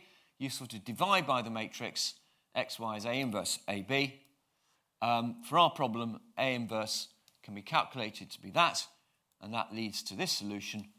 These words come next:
which is the one we got by adding them together and dividing by two, or subtracting and dividing by two. But why should we bother? Who cares how old my daughter is? Well, I care how old my daughter is, but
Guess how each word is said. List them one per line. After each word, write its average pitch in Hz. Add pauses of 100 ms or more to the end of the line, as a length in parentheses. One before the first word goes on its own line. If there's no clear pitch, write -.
(400)
which -
is 90 (220)
the 104
one 101
we 101
got 107
by 92
adding 104
them 98 (220)
together 101
and 90
dividing 95
by 104
two, 104 (520)
or 87
subtracting -
and 90
dividing 92
by 90
two. 92 (1200)
But 196
why 233
should 160
we 151
bother? 220 (180)
Who 151
cares 143
how 127
old 120
my 113
daughter 117
is? 117
Well, 101
I 117
care 73
how 87
old 85
my 87
daughter 90
is, 101
but 127